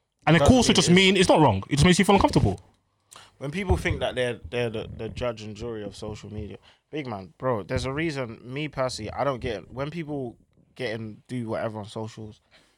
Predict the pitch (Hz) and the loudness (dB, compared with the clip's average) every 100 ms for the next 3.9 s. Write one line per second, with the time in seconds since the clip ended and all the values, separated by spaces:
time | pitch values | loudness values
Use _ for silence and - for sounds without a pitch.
0 | _ - 113 123 110 117 107 - _ - | _ -16 -10 -8 -6 -6 -6 -12 _ -12
1 | 117 120 95 117 95 107 101 117 110 101 | -4 -4 -4 -6 -6 -8 -8 -8 -10 -14
2 | - 101 110 - 113 107 113 101 101 101 | -14 -14 -14 -12 -12 -12 -12 -10 -10 -10
3 | 104 98 80 95 107 107 98 104 101 | -8 -8 -10 -14 -14 -14 -14 -14 -16